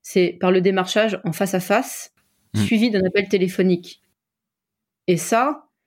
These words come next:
Speaker 1: bah, les marques, elles, un, elles ont pas le, les ressources pour le faire, et elles vont certainement pas s-, s'adresser à faire comme ça. Elles vont s-, elles vont
Speaker 2: Hmm.
Speaker 1: certainement pas le, le, le faire comme ça.
Speaker 2: Ouais.
Speaker 1: Et la plupart du temps, euh, elles envoient des emails, en fait.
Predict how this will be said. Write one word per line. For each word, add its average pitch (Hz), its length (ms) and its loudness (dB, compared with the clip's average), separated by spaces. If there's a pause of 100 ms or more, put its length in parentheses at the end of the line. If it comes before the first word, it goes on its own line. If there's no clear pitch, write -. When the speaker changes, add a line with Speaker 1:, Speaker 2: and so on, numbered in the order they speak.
(220)
Speaker 1:
bah, 165 220 0
les 180 100 4
marques, 208 240 0
elles, 170 320 0
un, 196 220 2
elles 165 160 0
ont 165 80 -2
pas 170 160 0
le, 156 160 0
les 160 80 0
ressources 170 320 -2
pour 160 180 -4
le 156 140 -2
faire, 226 280 0
et 185 40 2
elles 165 100 0
vont 160 120 -2
certainement 170 360 0
pas 196 120 0
s-, 190 200 -8
s'adresser 170 480 0
à 180 80 4
faire 170 220 -4
comme 170 160 0
ça. 175 260 -4 (220)
Elles 170 80 2
vont 170 60 0
s-, - 180 -2
elles 170 100 0
vont 120 120 2
Speaker 2:
Hmm. 98 100 0
Speaker 1:
certainement 165 420 0
pas 190 140 2
le, 170 160 2 (400)
le, 175 320 0 (240)
le 175 80 2
faire 185 100 0
comme 180 140 -2
ça. 170 260 -2 (540)
Speaker 2:
Ouais. 92 160 2 (320)
Speaker 1:
Et 160 100 2
la 170 220 0
plupart 180 400 0
du 170 180 -2
temps, 233 460 0
euh, 160 1040 0 (160)
elles 175 180 0
envoient 170 160 4
des 165 220 2
emails, 185 260 2
en 160 140 -6
fait. - 380 -8